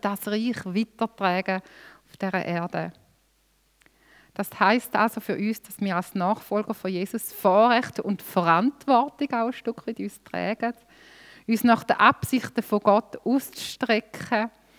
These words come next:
und durch seinen Heiligen Geist beständig verändern, uns zu lassen. Und das ist, finde ich, so ja etwas Schönes. Es geht nicht darum, dass wir so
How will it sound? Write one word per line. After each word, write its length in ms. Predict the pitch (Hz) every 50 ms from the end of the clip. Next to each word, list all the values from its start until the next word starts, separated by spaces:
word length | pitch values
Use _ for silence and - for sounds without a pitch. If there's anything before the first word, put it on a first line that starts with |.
| - - -
und 240 | - 214 196 - -
durch 200 | 214 214 208 202
seinen 360 | - - - 262 285 320 320
Heiligen 480 | 254 240 196 202 233 254 262 - 233 226
Geist 380 | - 185 175 185 220 - - -
beständig 840 | 226 - - - - 180 175 180 190 185 214 208 - - - - -
verändern, 760 | - - - 190 185 175 165 175 180 - - 202 196 - - - - -
uns 400 | 190 185 180 170 - - - -
zu 180 | - - -
lassen. 280 | 175 - - - - - _ _ _ _ _ _ _ _ _ _ _ _ _ _ _ _ _ _ _ _ _ _ _ _ _ _ _ _ _ _ _ _
Und 200 | - 202 196 -
das 100 | - -
ist, 200 | 208 208 - -
finde 200 | - 208 202 190
ich, 60 | 185
so 140 | - 196 185
ja 180 | 190 196 185 175
etwas 220 | 180 - 202 185
Schönes. 500 | - - - 190 190 202 214 196 190 -
Es 80 | - -
geht 280 | - 185 185 - - 196
nicht 140 | 196 202 -
darum, 300 | - - - 180 196 208
dass 200 | 196 190 - -
wir 280 | 190 180 202 190 196 202 - - - - - - - - - - - - - - - - - - - _ _ _ _ _ _ _ _ _ - - - - - - - - - - - - -
so 360 | - - 220 202 202 185